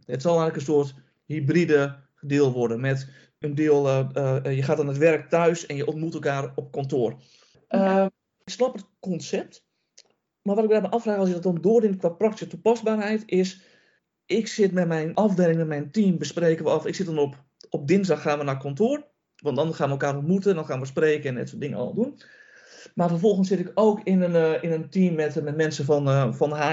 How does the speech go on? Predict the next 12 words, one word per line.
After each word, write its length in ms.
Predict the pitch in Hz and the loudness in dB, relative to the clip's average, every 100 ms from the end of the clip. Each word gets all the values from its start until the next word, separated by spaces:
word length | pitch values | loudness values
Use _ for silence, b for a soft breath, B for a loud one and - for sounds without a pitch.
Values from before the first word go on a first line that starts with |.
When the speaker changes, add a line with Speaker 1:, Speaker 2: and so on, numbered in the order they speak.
| - | 2
Speaker 1:
R 300 | 190 170 - B B B B | 4 4 0 B B B B
en, 320 | - 165 156 147 | -2 0 0 -2
eh, 220 | 139 139 | -2 0
de 80 | 143 | -2
makers 540 | 151 170 175 147 - | 0 0 0 -4 -8
van 180 | - 151 | -4 -2
een 60 | |
bepaald 320 | 147 135 135 135 | -2 -4 -4 -4
programma, 500 | 139 196 214 226 190 | -2 0 2 0 0
bij 100 | 190 | 0
wijze 300 | 196 196 190 | 2 0 -2
van. 300 | 190 208 - | -2 -2 -4